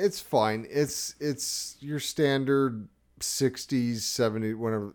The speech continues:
uh, I think it came out in the sixties. It's your standard Disney animated movie. It's cute. It's got some neat concepts. It's definitely not as dark or, or, uh, adult themed as the Tim Burton version was, or the, the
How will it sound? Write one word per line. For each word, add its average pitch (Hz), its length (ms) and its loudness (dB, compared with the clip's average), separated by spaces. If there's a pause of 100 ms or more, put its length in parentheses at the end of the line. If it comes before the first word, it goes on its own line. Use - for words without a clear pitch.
uh, 98 320 0
I 92 40 -6
think 92 160 -8
it - 80 -20
came 85 200 -8
out 71 100 -8
in 76 60 -18
the 85 60 -10
sixties. 92 520 -8
It's 113 220 -14
your 156 120 -4
standard 107 720 0
Disney 104 680 -4
animated 104 440 -4
movie. 135 340 -2
It's 175 160 -6
cute. 202 480 8 (380)
It's - 100 -20
got 131 160 2
some 123 180 -4
neat 135 200 0
concepts. 127 500 2
It's 123 200 -6
definitely 131 520 2 (340)
not 127 200 4
as 98 160 -2
dark 120 480 4
or, 110 240 4 (120)
or, 101 560 0
uh, 127 460 -14
adult 120 360 2
themed 117 540 0
as 107 300 2
the 107 380 -2
Tim 101 500 -4
Burton 98 680 -2
version 98 520 -2
was, 95 420 -2
or 95 160 -2
the, 90 380 -4
the 87 320 -6